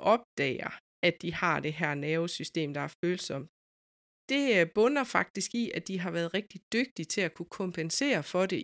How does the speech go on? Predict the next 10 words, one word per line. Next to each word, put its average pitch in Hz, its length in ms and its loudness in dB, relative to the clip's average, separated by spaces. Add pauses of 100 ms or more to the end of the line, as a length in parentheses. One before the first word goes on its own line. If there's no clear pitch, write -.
(120)
igennem 185 300 -2
deres 139 360 -6
liv. 180 100 -4 (1300)
De 269 140 4
har 254 80 2
simpelthen 247 400 0
fundet 247 480 0
nogle 160 200 -2
strategier, 175 960 -4
som 180 260 -4